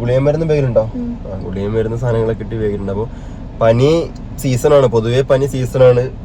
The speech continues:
Speaker 1: ഓരോ പകർച്ചവ്യാധികളും രോഗങ്ങളൊക്കെ ഉള്ളതുകൊണ്ട് ചിലപ്പോ അതിൻ്റെതാവാം. കഴിഞ്ഞ ആഴ്ച എനിക്കുണ്ടായിരുന്നു ഈ മേലും കൈയും വേദന. അതായത് എനിക്ക് എവിടെയെന്ന് വെച്ച് കഴിഞ്ഞാല് നമ്മുടെ ഈ കാലിന്റെ ജോയിന്റ് ഇല്ലേ, മുട്ട്, ആ മുട്ട് ജോയിന്റ്, അതേപോലെ നമ്മളെ ബേക്കത്തെ ഊര്, ഇത് രണ്ടായിരുന്നു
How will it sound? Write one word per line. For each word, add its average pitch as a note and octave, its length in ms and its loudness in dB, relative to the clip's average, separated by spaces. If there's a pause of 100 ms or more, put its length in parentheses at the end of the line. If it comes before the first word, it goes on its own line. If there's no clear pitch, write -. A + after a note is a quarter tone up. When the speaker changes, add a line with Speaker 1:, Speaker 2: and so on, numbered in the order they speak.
Speaker 1:
ഓരോ A2 160 2 (100)
പകർച്ചവ്യാധികളും A#2+ 680 0
രോഗങ്ങളൊക്കെ A#2 460 2
ഉള്ളതുകൊണ്ട് A#2 380 -2
ചിലപ്പോ A#2+ 260 0
അതിൻ്റെതാവാം. A2+ 580 2 (300)
കഴിഞ്ഞ C3 240 6
ആഴ്ച D3+ 160 -2
എനിക്കുണ്ടായിരുന്നു D3 560 0 (160)
ഈ - 20 -6 (180)
മേലും B2 280 2
കൈയും B2+ 240 0
വേദന. A2 240 2
അതായത് A#2+ 260 2
എനിക്ക് C3 180 -2
എവിടെയെന്ന് D#3+ 220 4
വെച്ച് D#3 120 -6
കഴിഞ്ഞാല് D3 280 2 (360)
നമ്മുടെ C3 300 0
ഈ D3 40 -4 (360)
കാലിന്റെ C3+ 360 2 (300)
ജോയിന്റ് C3 340 2
ഇല്ലേ, A2 120 0 (380)
മുട്ട്, C3+ 260 -4 (240)
ആ A#2+ 60 2 (120)
മുട്ട് A2 280 -4
ജോയിന്റ്, B2+ 280 2
അതേപോലെ B2+ 300 0
നമ്മളെ B2 280 0
ബേക്കത്തെ A2+ 340 0 (100)
ഊര്, G#2 200 -2 (580)
ഇത് C#3 140 2
രണ്ടായിരുന്നു C#3+ 440 4